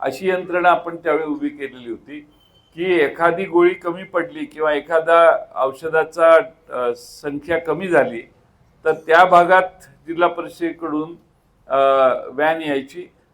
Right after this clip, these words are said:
आणि तेवढी औषधं रिप्लेस केली जायची, जी कमी आहेत तेवढी. याचा परिणाम हा झाला की या जिल्ह्यात कर्मचारी, डॉक्टर, औषधं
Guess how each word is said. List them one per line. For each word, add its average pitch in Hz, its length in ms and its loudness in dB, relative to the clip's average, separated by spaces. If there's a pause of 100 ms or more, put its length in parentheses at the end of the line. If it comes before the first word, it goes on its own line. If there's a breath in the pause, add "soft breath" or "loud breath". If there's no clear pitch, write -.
आणि 156 340 -10
तेवढी 165 320 0
औषधं 175 480 2
रिप्लेस 160 460 -8
केली 127 260 -18
जायची, - 400 -8 (180)
जी 127 60 -18
कमी 127 340 -6
आहेत 117 140 -6 (120)
तेवढी. 87 280 -10 (680)
याचा 139 240 -2
परिणाम 170 420 -2
हा 185 120 0
झाला 160 280 0
की 165 180 -8
या 160 140 0
जिल्ह्यात 151 400 -6
कर्मचारी, 160 1040 -4 (360)
डॉक्टर, 165 460 2 (500)
औषधं 165 720 2